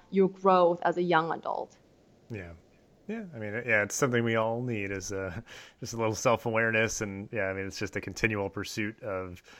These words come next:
Speaker 2: uh, you know, aligning our lives with our values and kind of just being at peace with the things that happen to us. And that, uh, yeah, I mean, and, and yeah, and in college, it's just,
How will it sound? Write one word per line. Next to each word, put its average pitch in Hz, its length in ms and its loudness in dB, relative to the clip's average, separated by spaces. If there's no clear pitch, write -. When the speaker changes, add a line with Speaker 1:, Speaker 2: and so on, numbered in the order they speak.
Speaker 2:
uh, 50 360 -12
you 131 80 -6
know, 92 260 -6
aligning 101 480 0
our 95 100 2
lives 95 380 2
with 95 140 -8
our 90 100 -6
values 92 720 -4
and 90 300 -10
kind 92 100 -14
of 87 80 -14
just 92 160 -14
being 95 240 -8
at 92 140 -10
peace - 360 -6
with - 260 -4
the 98 120 -8
things 123 300 -6
that 107 100 -8
happen 117 300 -4
to 117 140 -4
us. 113 260 -6
And 92 180 -14
that, 90 120 -12
uh, - 360 -14
yeah, 95 180 -4
I 90 80 -4
mean, 98 120 -4
and, 98 120 -6
and 107 200 -6
yeah, 95 140 -2
and 95 80 -10
in 95 80 -12
college, 131 400 0
it's 101 180 -10
just, - 240 -14